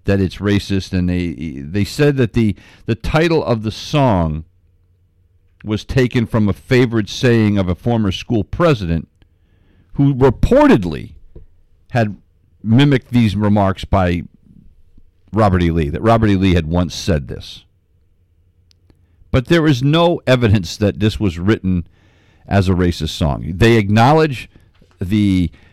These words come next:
climate in which it was written, but they also said, "But it's not racist." Tha-, I, you know, <laughs> I, I don't say this very often,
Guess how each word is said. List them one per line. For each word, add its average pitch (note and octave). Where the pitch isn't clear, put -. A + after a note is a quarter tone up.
climate D3
in B2+
which D3+
it E3
was D3
written, F#2
but A#2
they A#2+
also B2
said, G2+
"But -
it's -
not F#2+
racist." -
Tha-, C#3+
I, A2
you A#2
know, F#2
<laughs> -
I, -
I F#2
don't D3
say F3+
this E3
very E3
often, D3+